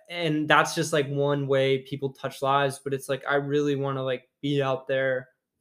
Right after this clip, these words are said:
physically making a difference and, and trying to help people. And so it kind of just was like,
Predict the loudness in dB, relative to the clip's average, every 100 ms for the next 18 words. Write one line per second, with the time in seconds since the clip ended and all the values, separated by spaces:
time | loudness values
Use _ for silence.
0 | _ -4 -2 -2 -4 -4 -2 -2 -4 -6
1 | -8 -6 -4 -6 -6 -8 -8 -8 -8 -8
2 | -8 -8 -8 -4 0 0 0 -2 0 0
3 | -4 -12 -8 -6 -4 -6 -14 -20 _ -4
4 | -2 4 6 6 4 0 -8 _ -2 -2
5 | 0 2 2 0 -2 -2 -2 -4 0 -2
6 | -2